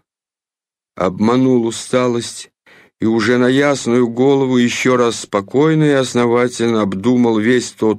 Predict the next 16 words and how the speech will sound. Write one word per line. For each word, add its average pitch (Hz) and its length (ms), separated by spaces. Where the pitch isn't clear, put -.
путь, 175 460
который 123 380
предстояло 123 680
ему 131 220
сегодня 120 540
пройти. 110 640
Всё 139 300
уже 131 240
было 123 300
решено. 117 680
Решено 117 800
осознанно, 147 840
без 123 300
сомнений 117 680
и 95 40
колебаний, 139 720